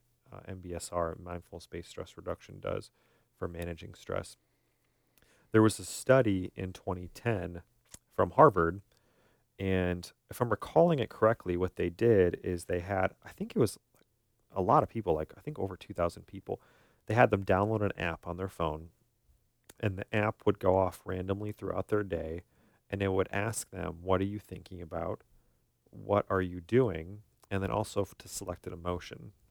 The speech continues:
based on this, like, wheel of, like,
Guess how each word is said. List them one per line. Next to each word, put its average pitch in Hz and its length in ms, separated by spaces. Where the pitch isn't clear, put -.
based 95 240
on 95 120
this, - 200
like, - 240
wheel - 440
of, 101 140
like, 101 140